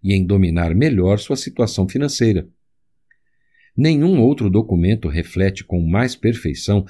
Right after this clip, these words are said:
a situação patrimonial do que a declaração de imposto de renda. Quando ela é feita por terceiros, não nos preocupamos em entender e perdemos a oportunidade de refletir sobre nossa evolução anual para adotar medidas para melhorar ao longo dos anos.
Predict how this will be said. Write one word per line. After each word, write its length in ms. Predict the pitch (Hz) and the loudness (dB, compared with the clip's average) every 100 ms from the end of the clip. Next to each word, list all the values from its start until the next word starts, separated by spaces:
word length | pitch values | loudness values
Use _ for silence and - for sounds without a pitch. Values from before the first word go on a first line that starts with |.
| - | -8
a 120 | - | -8
situação 600 | 87 - 131 113 95 - 113 | -6 -4 -2 -2 -2 -2 -2
patrimonial 760 | 110 113 90 73 76 82 107 | -2 -4 -4 -4 -2 0 0
do 120 | 127 | -2
que 120 | 131 | -4
a 60 | 117 | -2
declaração 720 | 104 113 113 104 85 - 135 | -2 -2 -2 -2 -2 -2 -2
de 120 | 123 | 0
imposto 460 | 117 101 131 143 131 | -2 0 -2 -2 -4
de 140 | 123 | 0
renda. 400 | 110 85 80 73 - _ _ _ _ _ _ _ _ _ - | 0 0 -2 -6 -12 _ _ _ _ _ _ _ _ _ -2
Quando 240 | 139 107 | 2 4
ela 180 | 117 117 | 4 2
é 60 | |
feita 340 | 80 - 92 95 | 0 -2 -2 -2
por 180 | - 110 | -6 -6
terceiros, 680 | - 73 - 98 78 71 - _ | -6 -6 -2 0 -2 -6 -18 _
não 220 | - 135 | 0 2
nos 140 | 160 135 | 2 -2
preocupamos 720 | 131 143 113 92 113 135 98 | -2 -2 -2 -2 0 2 2
em 180 | 95 107 | 2 2
entender 640 | 131 107 82 87 98 - - | 2 0 0 0 0 -2 -6
e 60 | |
perdemos 580 | 117 127 87 110 127 98 | 0 0 2 0 2 2
a 60 | 101 | 2
oportunidade 840 | 135 139 117 - 104 80 78 73 | 0 0 -2 0 0 0 -4 -6
de 120 | 76 | -6
refletir 680 | 73 107 - 175 170 110 123 - | -2 -2 0 -2 0 0 0 -4
sobre 300 | - 143 92 | -4 0 2
nossa 320 | 90 110 117 | 2 0 0
evolução 560 | 98 98 90 - 78 | 0 0 -2 -4 -2
anual 380 | 95 127 98 127 - | 0 2 2 0 -2
para 200 | 110 107 | 0 2
adotar 420 | 95 92 - 95 | 2 0 0 0
medidas 540 | 87 80 76 120 135 135 | 0 -2 2 2 0 -2
para 240 | 117 101 | -2 0
melhorar 640 | 87 107 139 110 87 104 | 2 2 2 2 2 2
ao 100 | 123 | 2
longo 280 | 110 98 117 | 2 2 2
dos 180 | 120 113 | 0 0
anos. 440 | 98 92 - - | 0 0 -2 -16